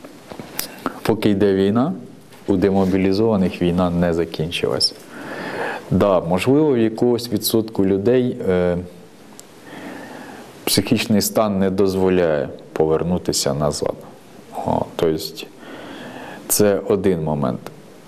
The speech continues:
Але люди, ті, які пройшли зараз війну, дуже великий відсоток, я вам навіть невеличку тайну відкрию, порядка тридцяти відсотків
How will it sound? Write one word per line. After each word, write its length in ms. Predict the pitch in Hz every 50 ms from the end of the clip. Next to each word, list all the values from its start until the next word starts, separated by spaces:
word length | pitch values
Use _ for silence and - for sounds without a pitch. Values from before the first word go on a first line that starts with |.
| - - - - - - - - - - - - - - - - - - - - -
Але 360 | 113 113 113 117 117 110 98
люди, 420 | 98 101 110 120 123 104 92 90
ті, 280 | 82 - - - 104 101
які 500 | 95 92 87 - - 95 92 90 87 - - - - - - - - - - - -
пройшли 560 | - - 214 208 98 - - - 101 98 95
зараз 560 | 87 - 95 92 87 87 87 85 - - -
війну, 540 | 85 85 95 92 95 98 107 123 147 165 190 185 - - - - - - - - - - - - - - - - - - - - - - - - - - - - - - - - - - - - - - -
дуже 260 | 113 107 101 101 98
великий 500 | 92 95 98 95 98 95 95 - 90 87
відсоток, 540 | 85 85 82 - - 117 117 113 - 85 80 - - - - - - - - - - - -
я 100 | 98 101
вам 220 | 98 95 90 95 95
навіть 480 | 95 92 90 82 80 - - - - - - - - - -
невеличку 580 | 80 90 92 92 92 92 90 - - - - 80
тайну 460 | - - 80 71 - - - - - - - - - -
відкрию, 540 | 85 - - - - - 113 123 113 85 - - - - - - - - - - - - - - - - -
порядка 420 | - 90 87 90 82 - - -
тридцяти 720 | 80 - - - 92 - - - 95 95 190 - - 87
відсотків 720 | 73 76 82 - - - - 92 85 - - - - 65